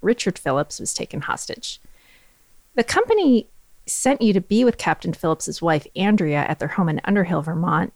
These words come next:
to handle the press. So tell me about that time in your life and what it was like.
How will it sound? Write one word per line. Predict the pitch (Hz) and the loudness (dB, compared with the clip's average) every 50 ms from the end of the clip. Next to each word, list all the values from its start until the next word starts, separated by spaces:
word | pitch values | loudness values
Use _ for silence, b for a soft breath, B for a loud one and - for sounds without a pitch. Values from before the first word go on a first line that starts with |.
| _ - | _ -8
to | - 160 | -8 -6
handle | - - 190 190 185 185 | -2 0 0 2 2 0
the | 180 170 | -2 -4
press. | - - - - 185 - - - - - - - - b b b b b b b b b b - | -8 -6 -2 0 0 0 0 -4 -8 -12 -12 -14 -16 b b b b b b b b b b -8
So | 370 - 247 233 - - _ _ | -2 0 2 0 0 -2 _ _
tell | - - - 262 339 403 | -4 0 2 2 2 2
me | 403 381 | 2 2
about | 311 214 202 185 175 170 165 - _ _ _ _ | 2 4 4 4 4 4 2 0 _ _ _ _
that | - 160 - - | -6 -6 -6 -6
time | - - - 220 247 339 285 | -6 -2 0 2 4 4 4
in | 196 | 4
your | 156 160 165 | 2 2 0
life | 165 165 165 165 - | -2 -2 -4 -4 -2
and | 185 185 | 0 0
what | 185 196 | 0 0
it | 208 - | 0 -2
was | 180 - - | -4 -4 -2
like. | 190 220 - - - - - - - - | 0 0 0 0 -4 -10 -16 -20 -20 -20